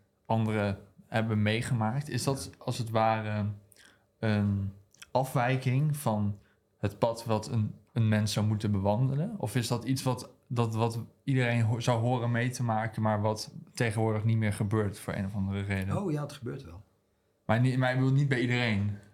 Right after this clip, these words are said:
Speaker 2: Ik denk zelfs bij iedereen.
Speaker 1: Ja?
Speaker 2: Ja. De, vaak, de, wat, wat ik zie, dat, ehm, het moment dat we het leven loslaten aan het einde is het moment van verlichting.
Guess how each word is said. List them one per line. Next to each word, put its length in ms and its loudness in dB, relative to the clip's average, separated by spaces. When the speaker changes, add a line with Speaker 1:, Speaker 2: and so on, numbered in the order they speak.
Speaker 2:
Ik 240 -6
denk 200 0
zelfs 240 -4
bij 100 -8
iedereen. 300 -8
Speaker 1:
Ja? 200 0
Speaker 2:
Ja. 300 -8
De, 140 -12
vaak, 600 -4
de, 280 -4
wat, 240 -2
wat 140 -4
ik 140 -4
zie, 360 -4
dat, 560 -4
ehm, 260 -6
het 160 -10
moment 440 0
dat 120 -4
we 60 -10
het 100 -8
leven 280 0
loslaten 440 -6
aan 60 -2
het 100 -6
einde 240 -6
is 60 -4
het 80 -6
moment 260 -4
van 160 -10
verlichting. 380 -16